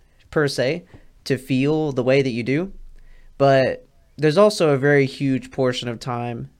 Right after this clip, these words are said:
where people should not feel the way that they do.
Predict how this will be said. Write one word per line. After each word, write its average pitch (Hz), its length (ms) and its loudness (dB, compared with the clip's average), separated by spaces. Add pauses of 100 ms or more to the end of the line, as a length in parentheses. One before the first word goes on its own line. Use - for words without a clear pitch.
where 123 720 0 (2750)
people 147 300 -2
should 143 260 -2
not 123 260 -4
feel 120 200 -6
the 113 80 -10
way 113 140 -8
that 101 140 -12
they 104 120 -10
do. 87 220 -14